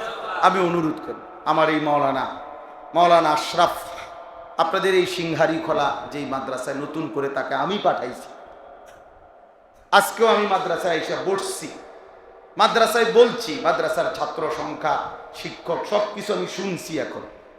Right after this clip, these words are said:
আমি বলছি, আগামী সামনে কোনো ওস্তাদ মাদ্রাসার নতুন করে আমারে না জিজ্ঞাসা করে নিবা না ইনশাআল্লাহ। আর বলছি যে আমি আরো যা বলা দরকার বলবো ইনশাআল্লাহ,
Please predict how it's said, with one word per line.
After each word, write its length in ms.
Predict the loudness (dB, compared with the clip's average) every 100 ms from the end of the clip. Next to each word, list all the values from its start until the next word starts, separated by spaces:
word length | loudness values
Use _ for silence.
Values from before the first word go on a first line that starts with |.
| 0
আমি 180 | 2 4
বলছি, 440 | 6 4 2 -4 0
আগামী 380 | 0 2 -2 -4
সামনে 480 | -4 -4 -4 -4 -6 -8 -16 -20 -20 -20 -20 -20 -20 -6
কোনো 200 | 2 6 6
ওস্তাদ 400 | 4 0 -2 -2 -4 -12 -14 -16 -6 0
মাদ্রাসার 520 | 0 2 0 0 -2 -4
নতুন 280 | -6 -4 -4 -4
করে 160 | -4 -2
আমারে 280 | 2 2 2
না 180 | -2
জিজ্ঞাসা 400 | -4 -6 -8 -8 -8
করে 180 | -4 -4
নিবা 220 | -4 -6
না 140 | -8 -10 -16 -20 -20 -20 -20 -20 -20 -20 -20 -20 -18 -8
ইনশাআল্লাহ। 580 | -6 -2 0 0 2 10
আর 200 | 12 10 6 -4 -8 -10 -2 10
বলছি 380 | 10 8 -2
যে 100 | 2
আমি 200 | 2 2
আরো 200 | 2 2
যা 200 | 2 4 4
বলা 200 | 4 2
দরকার 340 | 2 0 0 -2 2
বলবো 280 | 2 2 -2
ইনশাআল্লাহ, 500 | -2 -4 -4 -4